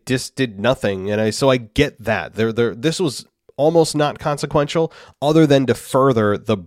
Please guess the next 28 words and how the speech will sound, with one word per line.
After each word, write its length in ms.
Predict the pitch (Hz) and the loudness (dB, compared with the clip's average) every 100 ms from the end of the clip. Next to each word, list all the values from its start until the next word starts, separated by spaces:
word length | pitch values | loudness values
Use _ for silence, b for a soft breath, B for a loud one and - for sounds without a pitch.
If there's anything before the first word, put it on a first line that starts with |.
| _ | _
the, 240 | 107 101 | -2 0
uh, 60 | 92 | -2
story 360 | - 120 110 104 | 0 2 2 2
between 320 | 104 110 98 | -2 -2 -2
Drew 320 | 92 101 98 | -2 0 0
and 160 | 90 92 | -2 -6
Roman. 380 | 78 60 110 _ _ _ _ _ _ _ b b b b b b b b _ | -6 -8 -16 _ _ _ _ _ _ _ b b b b b b b b _
But, 260 | 90 71 _ | -4 -4 _
all 140 | - 110 | -4 -2
right. 360 | 82 76 - - _ | -2 -6 -10 -12 _
So 420 | - 165 151 151 | -2 0 0 0
let's 240 | 147 147 - | 0 -2 0
go 140 | 143 | 2
on 260 | 117 110 107 | 4 2 2
here. 260 | 113 110 - | 0 0 0
Alpha 280 | 127 151 165 | -2 -2 -2
Academy 440 | 139 151 139 135 | 0 0 0 0
and 100 | 120 | 0
Kevin 260 | - 139 127 | 0 0 2
Owens 340 | 131 127 107 | 2 2 -2
then 260 | 117 117 107 | -6 -6 -6
took 240 | - 120 | -6 -4
out 420 | 117 104 104 - - - | 0 0 -2 -6 -12 -12
the 80 | |
Street 320 | 95 - 131 - | -10 -4 -2 0
Profits 400 | 127 123 120 113 | 2 2 0 -2
and 100 | 101 | -4
Ezekiel. 640 | 90 123 120 127 117 113 | -2 -4 0 2 2 2